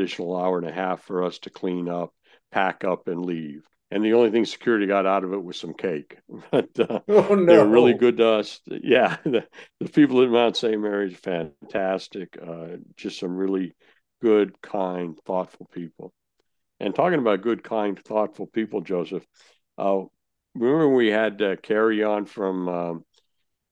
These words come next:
Speaker 1: the, uh, Special Olympics and Tommy?
Speaker 2: Yes, yes, yes.
Speaker 1: The young man. Well, Tommy, uh, you know, he was so enthusiastic about, uh, uh, the Special Olympics coming up that following weekend.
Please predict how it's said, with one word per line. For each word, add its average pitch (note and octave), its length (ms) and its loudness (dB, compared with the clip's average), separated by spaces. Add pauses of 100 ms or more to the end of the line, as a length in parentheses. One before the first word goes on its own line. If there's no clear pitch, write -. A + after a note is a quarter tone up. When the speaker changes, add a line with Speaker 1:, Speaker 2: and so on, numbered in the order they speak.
Speaker 1:
the, F2 840 -8
uh, - 20 -16
Special G#2+ 440 -2
Olympics G#2 580 -2
and F2 160 -6
Tommy? G#2 540 0 (280)
Speaker 2:
Yes, E3 460 2
yes, - 300 0
yes. B2+ 160 2
Speaker 1:
The F#2 40 -8
young G2 160 -2
man. G#2 260 -2 (800)
Well, C3 100 -6
Tommy, D3 720 -2 (520)
uh, - 40 -12
you C3+ 160 -2
know, B2 80 2
he A#2+ 140 4
was A2 240 0
so F3+ 480 0
enthusiastic G#2+ 1120 -4
about, G2 420 -6 (120)
uh, G#2+ 40 -6
uh, F#2 800 -10 (200)
the - 160 -14
Special A2 420 -2
Olympics G#2+ 420 0
coming G2+ 340 -2
up G#2 140 -2 (420)
that G#2 160 -2
following G#2 640 0
weekend. G2 560 -4